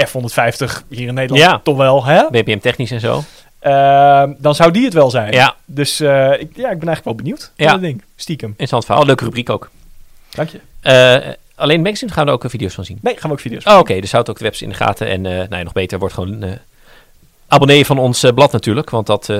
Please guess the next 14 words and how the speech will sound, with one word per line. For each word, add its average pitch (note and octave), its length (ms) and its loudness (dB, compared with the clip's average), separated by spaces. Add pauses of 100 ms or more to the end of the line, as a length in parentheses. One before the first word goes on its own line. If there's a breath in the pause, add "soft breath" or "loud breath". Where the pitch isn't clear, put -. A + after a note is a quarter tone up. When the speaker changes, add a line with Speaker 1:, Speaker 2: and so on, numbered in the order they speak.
Speaker 2:
gaat - 260 -2
ook A#2+ 140 -4
gewoon A2+ 180 -2
door G#2 200 0
en A2 80 -4
er G2+ 60 -6
staat G2 240 -4
genoeg A2 200 -6
in G2 140 -8
wat, F#2+ 220 -10
eh, G2+ 140 -6 (520 loud breath)
unieke C#3 340 -4
content C3 340 -2
in. G#2 200 -8